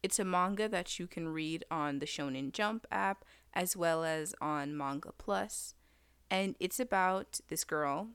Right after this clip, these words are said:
this failed actress, I should say, called Chloe Love. There's an accent on the E, so it might be Love, I'm not completely sure, who meets a supernatural creature who is able to possess her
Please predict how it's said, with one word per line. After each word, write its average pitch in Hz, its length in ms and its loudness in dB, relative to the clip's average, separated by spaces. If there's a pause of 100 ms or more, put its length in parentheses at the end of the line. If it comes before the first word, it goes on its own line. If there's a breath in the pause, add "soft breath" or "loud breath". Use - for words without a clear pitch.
(120)
this 170 180 -2
failed 202 320 6
actress, 214 460 2
I 160 80 0
should 165 200 -6
say, 143 220 0
called 143 460 0
Chloe 156 540 -4 (380 soft breath)
Love. 156 520 2 (240 soft breath)
There's 214 240 2
an 233 160 0
accent 185 580 2
on 185 220 2
the - 120 -6
E, 175 200 -2
so 185 160 2
it 165 60 0
might 156 200 0
be 185 140 -4
Love, 165 280 0 (460)
I'm 175 200 -2
not 147 220 -2
completely - 460 -8
sure, 147 400 0 (680 soft breath)
who 208 260 2
meets 190 420 2
a 175 240 2
supernatural 156 720 0
creature 254 640 0
who 196 100 -2
is 180 140 -2
able 185 260 0
to - 120 -6
possess 208 480 2
her 143 320 0